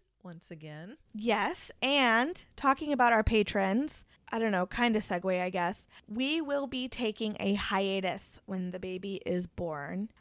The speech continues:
Speaker 2: about two months of a hiatus from releasing our weekly episode, just with Aiden starting kindergarten and me having three children. <laughs>
Speaker 1: Getting used to the idea of
Speaker 2: I gotta
Speaker 1: three
Speaker 2: get my
Speaker 1: children.
Speaker 2: feet on the ground.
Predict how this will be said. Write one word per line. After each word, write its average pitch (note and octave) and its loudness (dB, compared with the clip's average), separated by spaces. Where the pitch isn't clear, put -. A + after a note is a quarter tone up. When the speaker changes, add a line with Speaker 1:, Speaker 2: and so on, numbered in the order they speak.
Speaker 2:
about F#3+ -2
two C#4+ 0
months A#3 0
of G#3+ -4
a G#3 -2
hiatus F#3+ -6
from G3 0
releasing F#3+ -2
our F#3 -2
weekly G3 -4
episode, F3 -10
just - 0
with G3+ 6
Aiden C#4+ 4
starting G3 2
kindergarten B3+ 4
and G3+ 0
me A#3+ 2
having G3+ 0
three F4+ 2
children. B3+ 2
<laughs> - -16
Speaker 1:
Getting G#3 -6
used A#3 6
to G#3 6
the F#3 2
idea F#3 0
of G#3 -4
Speaker 2:
I D4 10
gotta C4+ 12
Speaker 1:
three D4 4
Speaker 2:
get - 2
my A#3+ 4
Speaker 1:
children. - -8
Speaker 2:
feet B3 4
on A3+ 8
the G#3+ 2
ground. G3+ 8